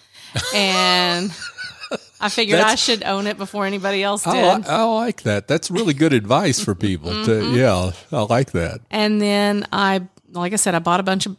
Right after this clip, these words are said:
Speaker 1: websites, and then I called my ex-husband. And, um, he wasn't a great husband, but he's a really good creative director.
Speaker 2: Mm.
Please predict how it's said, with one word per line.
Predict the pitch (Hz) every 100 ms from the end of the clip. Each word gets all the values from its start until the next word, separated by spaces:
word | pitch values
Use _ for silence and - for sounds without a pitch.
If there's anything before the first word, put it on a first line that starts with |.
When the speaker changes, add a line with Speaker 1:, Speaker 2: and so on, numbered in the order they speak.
| 190
Speaker 1:
websites, | 185 185 208 202 202
and | 190
then | 185
I | 196
called | - 196
my | 196
ex-husband. | 185 - - 180 - - 170 -
And, | - 185 180 175 175 180 -
um, | 180 170 185
he | 190
wasn't | 180 196 226
a | 208
great | 202 202
husband, | 175 190 - 214
but | 180
he's | 156
a | 151
really | 160 170 170
good | 170 165
creative | 180 156
director. | - 151 - - - -
Speaker 2:
Mm. | 120 120 80